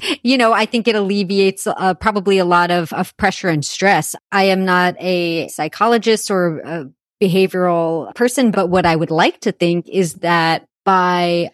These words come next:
Speaker 2: allowing yourself to want to help others and by alleviating that stress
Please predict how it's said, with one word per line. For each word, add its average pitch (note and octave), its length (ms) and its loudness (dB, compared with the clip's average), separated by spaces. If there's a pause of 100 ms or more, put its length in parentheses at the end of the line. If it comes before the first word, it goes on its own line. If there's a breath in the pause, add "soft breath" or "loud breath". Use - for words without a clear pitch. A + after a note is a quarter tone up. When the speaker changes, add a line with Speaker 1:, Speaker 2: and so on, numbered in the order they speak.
Speaker 2:
allowing A3+ 600 2
yourself E3+ 760 0 (260)
to F#3 600 0 (260)
want F#3+ 420 0
to G#3+ 80 -2
help F3 280 2 (100)
others E3+ 800 0 (220)
and F#3 680 0 (680)
by F#3+ 340 0
alleviating F#3+ 840 2
that F3+ 260 -2
stress - 840 -2